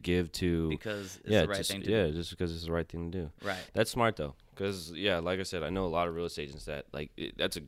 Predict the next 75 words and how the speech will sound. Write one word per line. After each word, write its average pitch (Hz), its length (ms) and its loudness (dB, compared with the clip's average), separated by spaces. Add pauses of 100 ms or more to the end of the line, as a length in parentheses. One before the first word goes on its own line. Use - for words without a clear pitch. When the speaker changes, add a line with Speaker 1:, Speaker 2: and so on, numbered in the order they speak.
(140)
Speaker 1:
great 92 180 4
example 80 480 0
where 71 160 -4
he's 76 280 -8 (280)
going 87 200 0
onto 85 220 -2
the 80 80 -2
board 78 480 0 (380)
to 101 160 -4
get 82 220 -2
business. 73 260 -2
Speaker 2:
Right. 110 280 0
Speaker 1:
And 82 80 -4
it's 80 120 -4
like, 80 140 -2
you 85 80 -6
should 95 220 -6
be 95 80 -8
going 98 180 -6
onto 87 220 -8
the 80 60 -10
board 82 360 -8
to 78 420 -10 (160)
Speaker 2:
Do 110 100 -4
Speaker 1:
help 104 120 0
Speaker 2:
good. 117 160 4
Speaker 1:
the 104 60 -2
community. 92 320 4
Speaker 2:
Right, 101 140 2
Speaker 1:
Yeah. 92 120 6
Speaker 2:
to 80 80 2
help 110 180 -2
the 110 100 -6
community. 107 360 -4
Speaker 1:
Yeah, 98 160 6
yeah, 90 140 4
yeah. 92 180 2
Speaker 2:
And 107 200 -4
people 175 260 0
will 185 100 0
see 247 220 -4
that. 104 340 -2
You 117 140 -4
don't 147 160 -4
need 170 180 -4
to 135 260 0
ask 147 280 -4
for 143 160 0
it, 131 60 4
Speaker 1:
Mm-hmm. 131 200 2
Speaker 2:
you 120 80 -2
know, 117 120 -6
or, 120 160 -4
or 117 180 -6
recognize 117 340 -6
Speaker 1:
True. 101 220 -2
Speaker 2:
it. 90 80 -14 (340)
So 117 220 -2
it's, - 240 -6
it's 180 200 -6
just 190 200 -6
a 131 40 -6
different 113 280 -2
mentality 92 420 -8
and 95 80 -6
a 95 60 -6
different 92 320 -6
way 92 100 -4
that 90 140 -10
people 95 200 -12
go 92 120 -8
about 92 300 -10
things. - 260 -18
But 92 100 -6
Speaker 1:
Yeah, 92 240 4